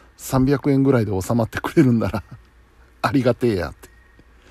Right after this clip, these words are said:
次行った先でちょっと美味しいもんでも食べようかと思ってね。<laughs> バスに乗りました。うん。結果的にそれの方が良かったです。<laughs> うん。阪急から京阪に乗り継ぐには高槻で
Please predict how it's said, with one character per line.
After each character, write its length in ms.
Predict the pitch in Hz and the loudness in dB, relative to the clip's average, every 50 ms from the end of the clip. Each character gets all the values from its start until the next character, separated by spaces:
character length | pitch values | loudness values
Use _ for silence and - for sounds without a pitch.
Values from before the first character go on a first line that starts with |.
| - - - - - - - - _ _ _ - | -20 -20 -20 -20 -20 -20 -20 -20 _ _ _ -12
次 260 | - 123 120 131 131 | -8 -6 -2 -2 -2
行 80 | 113 - | -2 -2
っ 20 | |
た 100 | - 107 | -4 -4
先 240 | 98 - 101 117 107 | -4 -4 -6 -6 -6
で 100 | - 87 | -8 -6
ち 100 | - 113 | -6 -6
ょ 40 | 98 | -6
っ 20 | |
と 120 | - - | -6 -4
美 80 | 85 110 | -4 -2
味 60 | 117 107 | -2 -2
し 120 | - - | -2 -4
い 20 | 90 | -4
も 100 | 92 82 | -4 -4
ん 60 | 80 | -6
で 60 | 76 | -8
も 100 | 78 78 - | -8 -10 -8
食 140 | - 80 85 | -8 -6 -4
べ 60 | 101 | -2
よ 100 | 104 95 | -2 -4
う 40 | - | -4
か 100 | - 73 | -8 -14
と 120 | - - - | -18 -16 -14
思 100 | 98 90 | -12 -12
っ 60 | - | -12
て 300 | - - - - - 202 | -10 -8 -8 -4 -2 0
ね。 80 | 170 - - - - - 170 - _ _ _ _ _ | -2 -2 -2 -10 -18 -18 -20 -20 _ _ _ _ _
<laughs> 600 | - - - - - - - - - - - - | -20 -20 -20 -20 -20 -20 -20 -20 -20 -20 -20 -14
バ 200 | - 95 147 190 | -8 -6 -4 -4
ス 120 | 202 - 226 165 113 95 - - _ _ _ _ - - | -2 0 0 0 0 0 -4 -10 _ _ _ _ -12 -8
に 180 | 101 95 87 87 | -8 -6 -6 -4
乗 100 | 101 113 | -2 0
り 80 | 123 | 0
ま 100 | 127 117 | 0 0
し 100 | 101 - | -2 -4
た。 160 | - - - - _ - - _ _ - _ _ _ - _ _ _ - - | -10 -14 -14 -16 _ -20 -20 _ _ -20 _ _ _ -20 _ _ _ -16 -12
う 60 | - | -10
ん。 200 | 98 92 90 87 - - _ - | -8 -8 -8 -10 -16 -20 _ -20
結 180 | - - - - | -16 -14 -10 -6
果 100 | 190 175 | -6 -4
的 200 | - 170 143 165 | -4 -4 -4 -4
に 80 | 160 | -6
そ 120 | 139 - 170 | -4 -4 -4
れ 100 | 160 170 | -4 -4
の 100 | 170 151 | -4 -4
方 140 | 156 160 123 | -4 -4 -4
が 100 | 92 76 | -4 -4
良 80 | 110 143 | -4 -2
か 140 | - - | -2 -4
っ 40 | 98 | -4
た 140 | - - 76 | -4 -6 -8
で 100 | - - | -8 -10
す。 300 | - - - - - - - - - _ - - - _ - | -16 -16 -16 -16 -16 -18 -20 -20 -20 _ -20 -20 -16 _ -6
<laughs> 1700 | 156 131 - 156 147 - 117 - _ _ - - _ _ - - _ _ - - - _ - - - - - - - - - - _ _ - | -6 -4 -4 -4 -6 -6 -8 -16 _ _ -20 -20 _ _ -20 -20 _ _ -20 -20 -20 _ -20 -20 -20 -20 -20 -20 -20 -20 -20 -20 _ _ -10
う 80 | 120 117 | -8 -6
ん。 220 | 104 90 80 76 76 - _ _ _ _ _ _ _ - - | -6 -6 -6 -8 -12 -16 _ _ _ _ _ _ _ -16 -8
阪 220 | - 180 190 165 | -4 -4 -4 -4
急 180 | - 151 127 107 | -2 -4 -4 -4
か 120 | - 101 | -4 -6
ら 80 | 92 92 | -6 -6
京 200 | - - 185 170 | -2 0 0 0
阪 160 | 131 120 104 | 0 -2 -4
に 140 | - 95 98 | -4 -4 -4
乗 100 | 95 101 | -4 -4
り 100 | 101 101 | -6 -6
継 140 | - - 110 | -8 -8 -8
ぐ 100 | 104 95 | -8 -6
に 120 | 87 87 | -8 -8
は 100 | 92 - | -10 -12
高 220 | - - - - 185 | -12 -10 -6 -6 -6
槻 240 | - - - 101 95 | -8 -8 -10 -10 -10
で 160 | - - | -10 -12